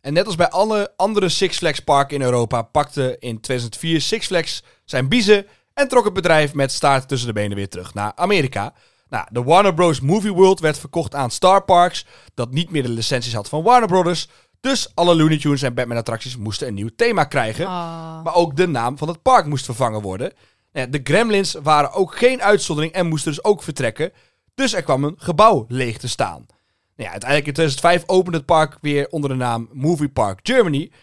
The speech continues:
Speaker 1: Nou ja, de ene licentie werd ingeruild voor de ander, maar de Gremlins Invasion was niet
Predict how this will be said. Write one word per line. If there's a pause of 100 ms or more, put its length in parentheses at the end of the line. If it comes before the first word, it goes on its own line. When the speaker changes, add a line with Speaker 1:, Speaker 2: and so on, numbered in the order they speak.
(180)
Speaker 1:
Nou
ja,
de
ene
licentie
werd
ingeruild
voor
de
ander, (180)
maar
de
Gremlins
Invasion
was
niet